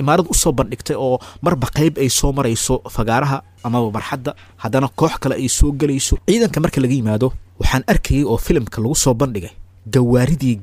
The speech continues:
gaashaaman iyo kuwii kala raaxada ee Maraykanka iyo dowladdii Afghanistan laga faramaroojiyey. Runtii hubkan kuwo kasta oo ciidanku ay adeegsadaan waa ay ku jiraan. Hadday ahaa lahayd kuwa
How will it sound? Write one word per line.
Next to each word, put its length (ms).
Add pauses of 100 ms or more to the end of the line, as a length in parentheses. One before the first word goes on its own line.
gaashaaman 680 (340)
iyo 140
kuwii 400
kala 180
raaxada 560 (400)
ee 140
Maraykanka 760
iyo 160
dowladdii 500
Afghanistan 680
laga 160
faramaroojiyey. 760 (240)
Runtii 260
hubkan 440 (180)
kuwo 180 (140)
kasta 320
oo 160
ciidanku 400
ay 100
adeegsadaan 540 (180)
waa 80
ay 100
ku 140
jiraan. 320 (300)
Hadday 280
ahaa 160
lahayd 260
kuwa 280